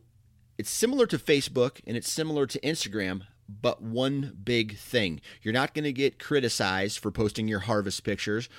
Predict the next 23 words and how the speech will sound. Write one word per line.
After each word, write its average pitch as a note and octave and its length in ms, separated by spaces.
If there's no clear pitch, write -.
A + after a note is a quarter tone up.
or F#2+ 360
posting A2 440
your F#2 180
love G2 280
of G2+ 200
guns. F2 520
These G2+ 180
are G2 80
things G#2+ 300
that F#2 100
are F2 80
common G#2 580
on F2+ 200
Go E2+ 160
Wild E2 420
because A2 560
it B2+ 120
is G2+ 180
dedicated C3 800
to B2 480
the A2 200
outdoor G#2+ 520
community, F2+ 540